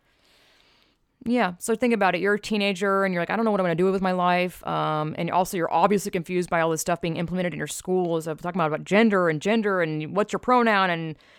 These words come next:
kids are crying 'cause they have no idea what to call themselves. And, um, you know, you don't know what you wanna do and you're not assertive, so you're deemed a submissive person for someone to dominate you. I'm not making this up. It's in the interview.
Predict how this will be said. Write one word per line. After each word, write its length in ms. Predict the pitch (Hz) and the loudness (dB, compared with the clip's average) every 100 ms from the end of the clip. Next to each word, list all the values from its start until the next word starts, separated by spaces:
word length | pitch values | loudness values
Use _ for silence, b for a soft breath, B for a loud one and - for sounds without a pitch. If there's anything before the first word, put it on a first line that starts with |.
| b | b
kids 220 | - 220 | -2 0
are 60 | 214 | 0
crying 340 | - 240 233 | 4 4 4
'cause 60 | 214 | 2
they 80 | 202 | 2
have 80 | |
no 120 | 196 214 | 2 2
idea 140 | 208 | 2
what 80 | 202 | 0
to 80 | 160 | -2
call 240 | 220 240 | 2 2
themselves. 560 | 226 - 190 175 170 160 | 0 0 4 4 4 0
And, 300 | 156 156 151 b b b b b b _ - 190 165 B B - | -6 -6 -10 b b b b b b _ -14 -14 -14 B B -12
um, 400 | 196 180 151 127 - _ _ _ _ _ _ _ _ _ _ - | -6 -4 -4 -8 -16 _ _ _ _ _ _ _ _ _ _ 0
you 100 | 240 | 4
know, 240 | 220 156 175 | 6 4 2
you 120 | 185 | 2
don't 220 | 208 208 | 2 4
know 140 | 190 | 2
what 140 | 185 185 | 2 2
you 60 | |
wanna 140 | 165 151 | 0 2
do 480 | 165 262 143 160 - | 4 6 4 0 -2
and 80 | 175 | 2
you're 80 | 180 | 2
not 100 | 151 | 0
assertive, 560 | - 240 294 151 170 | 2 4 4 4 0
so 140 | - 196 | -2 -2
you're 240 | 180 180 | 0 -2
deemed 360 | 143 180 190 180 | 0 2 2 0
a 60 | |
submissive 800 | - 190 156 151 185 233 208 180 | -2 -2 -2 2 2 4 0 -4
person 600 | - 226 427 - - - - _ _ _ | -2 0 0 -2 -6 -12 -18 _ _ _
for 100 | - | -2
someone 240 | 214 208 226 | 2 2 2
to 60 | |
dominate 560 | 196 196 311 240 147 135 | 4 6 6 6 2 0
you. 220 | 135 139 | -4 -4
I'm 80 | - | 0
not 120 | 226 | 0
making 180 | 165 143 | 0 -2
this 120 | 139 | -6
up. 220 | 139 135 - _ _ | -6 -8 -10 _ _
It's 140 | _ 147 | _ -2
in 220 | 160 190 | 0 2
the 120 | 196 | 2
interview. 440 | 156 143 135 139 | 0 -2 -4 -6